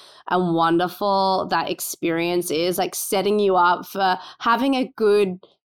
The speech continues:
evening to go out and be sociable. And some people have social anxiety who are listening. Like, w-, we have people write in all the time saying, like, "Oh yeah, I'm dealing with anxiety and I'm a,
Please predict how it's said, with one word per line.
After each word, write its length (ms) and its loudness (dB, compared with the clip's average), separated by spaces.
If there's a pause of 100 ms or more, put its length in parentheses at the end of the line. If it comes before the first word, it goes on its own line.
(160)
evening 560 0
to 100 -4
go 180 0
out 260 2
and 100 -2
be 120 0
sociable. 600 -4
And 160 -2
some 200 0
people 280 0
have 160 -2
social 400 -4
anxiety 560 0
who 100 -2
are 80 -2
listening. 380 -6
Like, 80 -4
w-, 160 -6 (260)
we 140 0
have 120 -2
people 240 -2
write 220 0
in 120 0
all 100 0
the 80 -4
time 400 -2
saying, 260 -2
like, 400 -6
"Oh 260 0
yeah, 640 0 (600)
I'm 60 -10
dealing 260 0
with 240 -2
anxiety 800 2
and 140 2
I'm 100 0
a, 160 -2